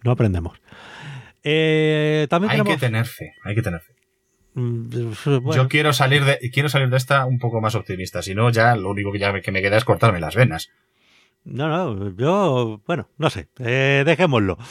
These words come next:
Speaker 1: Eh,
Speaker 2: Sí,
Speaker 1: aquí estamos
Speaker 2: sí.
Speaker 1: pa, pa entretener.
Speaker 2: Claro que sí.
Speaker 1: Tenemos también mensajes del amigo Mugen, que dice, ¿quién le
Speaker 2: Mm.
Speaker 1: puso ese título al Animal Crossing? Dice, soy el único que le suena algo turbio.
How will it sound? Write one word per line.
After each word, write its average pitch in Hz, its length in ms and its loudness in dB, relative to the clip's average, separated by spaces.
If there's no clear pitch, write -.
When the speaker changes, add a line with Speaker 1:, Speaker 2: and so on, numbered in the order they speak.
Speaker 1:
Eh, 156 180 -2
Speaker 2:
Sí, 143 120 2
Speaker 1:
aquí 127 160 2
estamos 147 240 2
Speaker 2:
sí. - 40 -8
Speaker 1:
pa, 135 240 2
pa 143 100 4
entretener. 110 500 -2
Speaker 2:
Claro 135 260 4
que 110 100 0
sí. - 60 -6
Speaker 1:
Tenemos 180 260 2
también 151 220 4
mensajes 151 440 2
del 147 260 2
amigo 170 500 2
Mugen, 113 400 0
que 123 120 -4
dice, 135 320 -2
¿quién 180 280 0
le 185 60 0
Speaker 2:
Mm. - 40 0
Speaker 1:
puso 175 240 0
ese 156 160 0
título 180 420 2
al 139 180 2
Animal 151 380 2
Crossing? 87 540 -4
Dice, 123 180 2
soy 156 200 2
el 180 100 4
único 185 280 2
que 156 80 2
le 147 80 4
suena 147 280 2
algo 139 220 2
turbio. 147 400 0